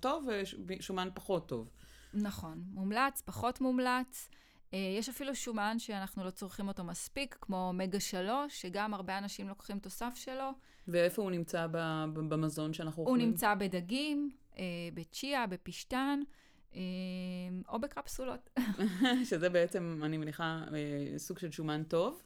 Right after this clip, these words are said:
Speaker 2: נכון, זה שומן טוב שאנחנו, שוב, אנחנו לא צורכים אותו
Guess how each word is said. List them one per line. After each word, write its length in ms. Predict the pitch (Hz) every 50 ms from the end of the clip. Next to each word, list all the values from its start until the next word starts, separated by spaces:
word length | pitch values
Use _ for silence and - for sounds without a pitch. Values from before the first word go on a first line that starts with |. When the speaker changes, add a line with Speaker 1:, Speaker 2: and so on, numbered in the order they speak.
| - -
Speaker 2:
נכון, 420 | 214 202 185 196 214 - 180 175
זה 60 | 180
שומן 380 | 185 - - 190 190 196 196 214 202
טוב 200 | 220 254 302 311
שאנחנו, 480 | 294 - 233 196 196 196 190 - 208 202
שוב, 220 | - 233 220 190
אנחנו 280 | 185 175 175 - 196 190
לא 80 | 190
צורכים 300 | 202 - 208 202 214 208
אותו 140 | 202 202 202